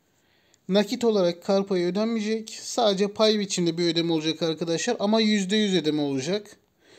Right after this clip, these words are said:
Şöyle açalım isterseniz, hemen şuradan bakalım. A grubu işlem görmüyor. B grubu doksan dokuz milyon Türk lirası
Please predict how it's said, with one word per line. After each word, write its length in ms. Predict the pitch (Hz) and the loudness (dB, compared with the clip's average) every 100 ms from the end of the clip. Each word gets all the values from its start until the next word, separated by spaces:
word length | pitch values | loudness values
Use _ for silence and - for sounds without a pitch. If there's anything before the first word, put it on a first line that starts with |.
| _ | _
Şöyle 300 | - - 233 | -8 -2 0
açalım 400 | 214 190 185 165 | 0 0 -2 -2
isterseniz, 580 | 160 175 156 - 190 214 | -4 -4 -4 -4 -8 -8
hemen 280 | 185 156 165 | -8 -6 -8
şuradan 440 | - 175 160 165 | -10 -10 -8 -8
bakalım. 420 | 160 - 135 120 113 - - - _ _ _ - | -8 -10 -10 -12 -16 -20 -20 -20 _ _ _ -2
A 200 | 208 226 | 2 2
grubu 300 | 208 220 202 | 2 0 0
işlem 420 | 185 - 208 214 | -2 0 0 0
görmüyor. 520 | 214 214 226 226 175 | 0 0 0 -4 0
B 180 | 202 220 | 2 2
grubu 520 | 185 165 139 135 127 | 0 -2 -2 -4 0
doksan 520 | 151 160 - 214 214 | 0 0 -2 0 2
dokuz 360 | 196 202 240 196 | 0 0 -4 -4
milyon 600 | 190 147 120 110 110 110 _ _ _ _ _ _ _ _ _ _ - | -4 -4 -4 -6 -8 -12 _ _ _ _ _ _ _ _ _ _ -10
Türk 280 | 254 247 190 | -8 -8 -4
lirası 560 | 156 143 131 - 170 | 0 0 0 -6 -8